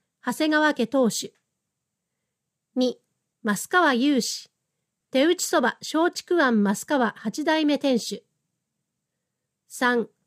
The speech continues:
青木実氏、株式会社神田万彦代表取締役社長。四、小山正史氏、株式会社小山久具会長。五、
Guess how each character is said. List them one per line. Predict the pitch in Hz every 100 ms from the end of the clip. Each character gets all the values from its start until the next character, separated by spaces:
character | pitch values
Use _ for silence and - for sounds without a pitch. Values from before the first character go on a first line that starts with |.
| _ _ _ _ _ 220
青 | 254 349
木 | 359 339
実 | 285 294 311
氏、 | 294 220 - _ _ _ _ _ _ _ -
株 | 262 330
式 | - 330 320
会 | 320 277
社 | - 196 _
神 | - 277 294
田 | 320
万 | 311 302
彦 | - - 202
代 | 196 247 277 285
表 | 294 285
取 | 233 247
締 | - 254 247
役 | 240 247
社 | - 208
長。 | 220 202 185 170 _ _ _ _ _ _ _ _ _ _ _ _ _ -
四、 | 269 269 185 - _ _ _ _ _ -
小 | 370
山 | 349 262 208
正 | 247 - 294
史 | -
氏、 | - 185 _ _ _ _ _ _ _ _ _ _
株 | - 233 294
式 | - 311
会 | 302 277
社 | - 202 - _
小 | - 269
山 | 320 330
久 | 330 320 311
具 | 214 180
会 | - 226 214
長。 | - 196 185 170 - _ _ _ _ _ _ _ _ _ _ _ -
五、 | 214 240